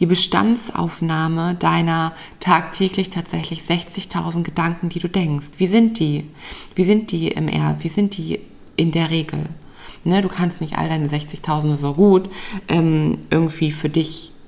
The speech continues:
planen und, und für dich reflektieren. Die meisten kriegen wir tatsächlich gar nicht mit. Aber mach mal eine Bestandsaufnahme dessen, ähm, wie viel, wie viel Gutes dabei ist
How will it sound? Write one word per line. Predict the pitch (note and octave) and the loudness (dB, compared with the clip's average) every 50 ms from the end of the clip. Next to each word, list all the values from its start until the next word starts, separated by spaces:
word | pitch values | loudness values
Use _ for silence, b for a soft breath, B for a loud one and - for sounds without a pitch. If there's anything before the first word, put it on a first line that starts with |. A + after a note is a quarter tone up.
| - - | -14 -2
planen | - F3+ F3+ D#3 D3+ D3 D3 C#3+ D3 C#3+ C#3+ | 2 4 4 6 6 4 4 4 2 2 0
und, | C#3+ C#3 D3 D3 D3 | 0 0 0 0 0
und | D3 C#3+ C#3+ | -2 -4 -2
für | - - D3 | -2 -2 0
dich | D3 D3 - - | 0 0 0 -2
reflektieren. | D#3 D3 - D3+ D3 - - - E3 D#3 D3 D3 D3 | -4 -2 -2 -4 -4 -4 -2 0 2 2 2 2 2
Die | C#3 | 2
meisten | C#3+ C#3+ C#3+ D3+ D3+ - | 2 2 2 2 0 -4
kriegen | D3 - - D#3 | -6 -4 -2 -2
wir | D3+ D3 | 0 0
tatsächlich | D3+ D3 D3 - D3 D3 D3+ D3 | 0 -2 -2 -2 -2 -2 -2 -4
gar | - D#3+ D3+ D3+ | -4 -2 -2 -2
nicht | D3+ D3+ E3+ | 0 2 2
mit. | G#3+ - - - B B B B B B B B B F#3+ B - | 2 2 2 -2 B B B B B B B B B -12 B -4
Aber | - E3+ E3 D3+ E3 E3 E3 D#3+ D#3 | -2 -2 -2 0 0 0 0 0 0
mach | E3 F3 E3+ - | -2 -2 0 0
mal | G#3 | 0
eine | G3+ F#3+ | 0 0
Bestandsaufnahme | E3+ D#3+ - - - B3 D4 - F#3 E3+ - D#3+ D#3 D3+ D3+ D#3 D3+ | 0 -2 -2 0 0 0 0 0 -4 -4 -4 -2 0 0 0 0 0
dessen, | D3+ G3 A3 B3 - - - D#3+ D#3+ F3 G#3+ A3+ B B B B B G#3 B - - | 0 -2 -2 -2 -2 -4 -4 -2 -2 -2 -2 -4 B B B B B -16 B -8 -4
ähm, | - E3+ E3 D#3+ D#3+ D#3+ D#3+ D#3+ D#3 D#3 D#3 D#3 - - - | -2 0 0 0 0 0 -2 -2 -2 -4 -4 -6 -10 -10 -6
wie | - D#3 E3 D#3 | -4 -2 -2 -2
viel, | D#3+ - - - - - - - G3 F#3 F3+ F3+ E3+ E3+ E3+ E3+ E3+ - | -4 -6 -10 -10 -8 -6 -2 0 2 4 4 4 4 2 0 -2 -2 -2
wie | - E3+ | -4 -4
viel | - - - - | -4 -6 -14 -14
Gutes | - - E3 E3 D#3 - F#3 - - | -8 -2 -2 -2 0 -2 -4 -6 -4
dabei | - F#3 F3+ - E3+ E3+ F3 F3 | -4 -4 0 0 2 2 2 2
ist | - - G#3 A3+ C#4 C#4+ - - - | 0 -2 -2 -2 -4 -4 -8 -12 -16